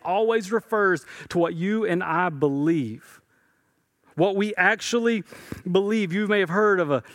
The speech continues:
a confession of faith, or perhaps you come from a, a denomination or a background that's more liturgical, and, and you recite confessions or, or creeds every week in worship.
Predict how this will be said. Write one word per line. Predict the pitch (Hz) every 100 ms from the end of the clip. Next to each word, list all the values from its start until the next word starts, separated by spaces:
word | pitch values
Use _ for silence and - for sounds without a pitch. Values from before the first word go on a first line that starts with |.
| -
a | 151
confession | 180 160 208 208 214
of | 180 135
faith, | - 202 180 147 -
or | 190 170 135 - -
perhaps | 170 196 202 -
you | 185
come | 196 190
from | 202 185
a, | 139 110 _ _ _ _ _ -
a | 165
denomination | 170 190 196 185 190 185
or | 165
a |
background | 160 185 175 180 180 175
that's | 147 - - - -
more | 170 196 175
liturgical, | 165 202 202 160 180 190 180 170
and, | 131 - -
and | 170 170
you | 202
recite | 175 156 - - 208 202 202 202 -
confessions | 175 - - 208 - 196 175 143
or, | 156 127 - - 139
or | 160
creeds | - - 233 202 156 - - -
every | 196 208 214
week | 190 214 190
in | 214 190
worship. | 180 202 185 - 135 -